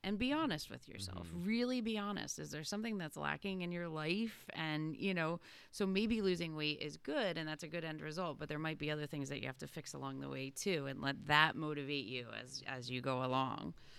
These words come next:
Speaker 2: Mm-hmm. Yeah, for sure. It's, um, you know, we live in this, like, fast-paced culture, so
Speaker 1: Mm-hmm.
Speaker 2: everybody wants result right away.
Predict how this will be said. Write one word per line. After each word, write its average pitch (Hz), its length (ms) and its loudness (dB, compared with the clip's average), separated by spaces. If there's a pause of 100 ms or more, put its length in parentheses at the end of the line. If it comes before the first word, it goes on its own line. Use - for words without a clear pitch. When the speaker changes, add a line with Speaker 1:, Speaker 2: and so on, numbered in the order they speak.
(280)
Speaker 2:
Mm-hmm. 87 300 -6 (1040)
Yeah, 156 200 8
for - 140 0
sure. 160 260 8
It's, 117 260 0
um, 107 360 4 (1500)
you 156 100 4
know, 143 200 8
we 156 180 6
live 170 220 6
in 131 120 6
this, 104 220 2
like, 90 160 0
fast-paced 95 520 -2
culture, 78 420 -6
so 147 80 8
Speaker 1:
Mm-hmm. 156 80 8
Speaker 2:
everybody 110 300 6
wants 104 280 -2
result 87 360 -2
right 78 200 -4
away. 82 380 -2